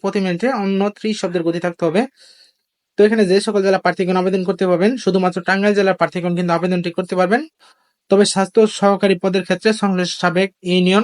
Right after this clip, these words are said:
বা ওয়ার্ডের স্থায়ী বাসিন্দা হতে হবে। তো এখানে দুই নম্বর পদের নাম হলো সহ-, পরিসংখ্যানবিদ। লোক সংখ্যা নিয়োগ দে-, দেওয়া হবে আটজন। এখানে লোক সংখ্যা নিয়োগ দেওয়া হবে আটজন। এখানে গ্রেড চোদ্দ,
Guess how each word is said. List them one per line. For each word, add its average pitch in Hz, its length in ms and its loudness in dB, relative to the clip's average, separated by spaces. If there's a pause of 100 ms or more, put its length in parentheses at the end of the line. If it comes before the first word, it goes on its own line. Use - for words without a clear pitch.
(140)
বা 170 100 6
ওয়ার্ডের 175 500 4 (420)
স্থায়ী 185 280 2
বাসিন্দা 185 340 2
হতে 170 160 0
হবে। 170 180 4 (840)
তো - 60 -20
এখানে 220 220 2
দুই 196 160 4
নম্বর 214 220 4
পদের 208 240 2
নাম 208 120 4
হলো 196 160 4 (220)
সহ-, 190 360 -2
পরিসংখ্যানবিদ। 185 720 -2 (360)
লোক 175 180 -2
সংখ্যা 170 280 -6
নিয়োগ 165 160 -4
দে-, 156 140 -8 (3000)
দেওয়া 175 280 2
হবে 170 180 2
আটজন। 170 340 2
এখানে 180 240 0
লোক 170 140 -2
সংখ্যা 175 240 -4
নিয়োগ 156 140 -4
দেওয়া 160 160 -2
হবে 156 100 -4
আটজন। 156 320 -2
এখানে 175 240 -2
গ্রেড 151 240 -2 (120)
চোদ্দ, 160 280 0